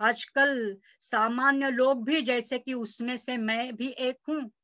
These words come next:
तो विदेश में जाना सुकर हो गया है।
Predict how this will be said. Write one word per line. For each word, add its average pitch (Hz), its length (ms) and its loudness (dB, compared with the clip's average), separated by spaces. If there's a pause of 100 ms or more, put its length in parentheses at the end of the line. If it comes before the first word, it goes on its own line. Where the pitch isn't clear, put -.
(440)
तो 294 100 4
विदेश 254 600 2
में 320 200 2
जाना 262 640 0
सुकर 320 580 2
हो 233 300 2
गया 202 280 -2
है। 175 300 -8